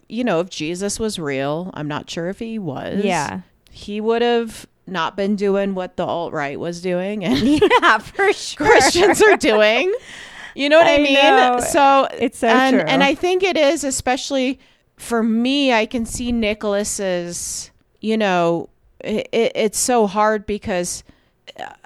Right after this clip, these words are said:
Speaker 1: I don't know. I thought it was just such a zinger when Amrit was like, uh,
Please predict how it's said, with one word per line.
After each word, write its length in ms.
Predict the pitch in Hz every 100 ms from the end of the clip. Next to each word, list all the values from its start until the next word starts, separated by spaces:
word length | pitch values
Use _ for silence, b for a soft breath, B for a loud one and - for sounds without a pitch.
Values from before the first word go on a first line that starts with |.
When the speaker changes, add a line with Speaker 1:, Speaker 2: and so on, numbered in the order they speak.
| - _
Speaker 1:
I 140 | - 247
don't 180 | 285 269
know. 160 | 269
I 180 | 180 233
thought 280 | 202 254 269
it 80 | 285
was 200 | 262 -
just 340 | 233 220 -
such 260 | 226 220 -
a 100 | 220
zinger 640 | 185 170 190 202 190 180
when 520 | 170 170 160 160 165 -
Amrit 480 | 170 175 180 175 -
was 260 | 175 170
like, 720 | 170 160 156 156 - - - -
uh, 420 | - 185 170 147